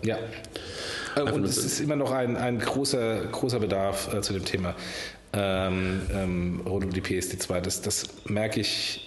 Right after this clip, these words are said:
Speaker 1: äh, in, in diversen Gesprächen, auch wenn, wenn man eigentlich davon ausgehen könnte, es ist auf so vielen Konferenzen immer mal angesprochen worden.
Speaker 2: Jochen,
Speaker 1: Wir haben auch
Speaker 2: Jochen,
Speaker 1: im, im Fintech-Podcast
Speaker 2: ich,
Speaker 1: drüber gesprochen. Es ist immer noch,
Speaker 2: ich war,
Speaker 1: ähm, sehr
Speaker 2: ich,
Speaker 1: am Anfang.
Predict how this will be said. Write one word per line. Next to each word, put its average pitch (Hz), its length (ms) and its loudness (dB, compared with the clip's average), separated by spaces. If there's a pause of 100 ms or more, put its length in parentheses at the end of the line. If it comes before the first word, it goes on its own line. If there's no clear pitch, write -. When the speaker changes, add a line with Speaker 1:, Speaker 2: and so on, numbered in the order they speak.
Speaker 1:
äh, 98 460 2
in, 101 80 0
in 98 200 -2
diversen 104 440 0
Gesprächen, 104 580 0 (380)
auch 101 220 0 (560)
wenn, 104 520 0 (160)
wenn 110 140 2
man 101 100 0
eigentlich 104 220 0
davon 107 440 2
ausgehen 113 360 0
könnte, 107 240 2
es 101 80 0
ist 110 180 -2
auf 104 140 2
so 120 100 2
vielen 113 220 6
Konferenzen 107 560 2
immer 107 120 4
mal 98 120 4
angesprochen 107 560 0
worden. 101 220 4
Speaker 2:
Jochen, 113 320 4
Speaker 1:
Wir 104 80 4
haben 104 100 2
auch 92 140 2
Speaker 2:
Jochen, 113 280 4
Speaker 1:
im, 95 120 2
im 101 120 0
Fintech-Podcast 113 1000 2
Speaker 2:
ich, - 60 -6
Speaker 1:
drüber 113 140 2
gesprochen. 101 420 0
Es 101 140 -4
ist - 140 0
immer 120 160 2
noch, 107 80 2
Speaker 2:
ich 123 100 2
war, 127 340 2
Speaker 1:
ähm, 95 200 2
sehr 110 100 2
Speaker 2:
ich, 110 40 4
Speaker 1:
am 101 100 2
Anfang. 90 380 2